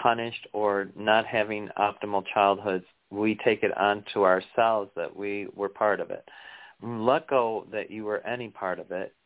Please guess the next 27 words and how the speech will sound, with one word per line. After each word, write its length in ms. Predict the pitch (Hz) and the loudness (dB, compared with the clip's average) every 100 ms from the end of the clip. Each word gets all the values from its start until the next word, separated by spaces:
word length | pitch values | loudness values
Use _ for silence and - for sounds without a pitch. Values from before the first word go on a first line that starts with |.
| _ | _
You 220 | 101 104 | -6 -6
just 300 | 95 113 120 - - | 0 2 2 0 -4
were 120 | 123 | -4
doing 520 | 120 107 107 107 101 - - | -2 -4 -2 -4 -8 -14 0
just 240 | 113 120 - | 2 2 0
exactly 480 | 117 - 101 101 107 | -8 0 0 2 0
what 240 | 107 - | 0 0
you 80 | 107 | -2
were 140 | 113 | -4
doing. 500 | 110 120 135 151 110 | -2 0 0 0 -2
You 100 | 95 | -2
were 120 | 95 98 | 0 0
allowing 540 | 98 101 110 127 113 _ _ | 2 2 2 0 -8 _ _
grace 320 | - 107 117 - | 4 4 4 -2
to 60 | 107 | -6
bless 280 | 104 113 131 - | 2 2 2 -4
you. 120 | 104 | -8
You 200 | 104 107 | -8 -6
just 200 | 104 107 _ | -6 -6 _
didn't 240 | 123 98 | -10 -8
know 300 | 101 107 117 90 | 0 4 4 2
that. 280 | 67 - - - - - - _ | -4 -8 -16 -20 -20 -20 -20 _
You 120 | 101 | -2
were 100 | 98 | 0
getting 500 | 98 104 107 113 113 113 | 2 4 4 2 -6 -4
through. 400 | 120 107 87 101 - - - - - | 0 2 0 -6 -10 -20 -20 -12 -2
And 360 | 98 95 95 | 0 0 -2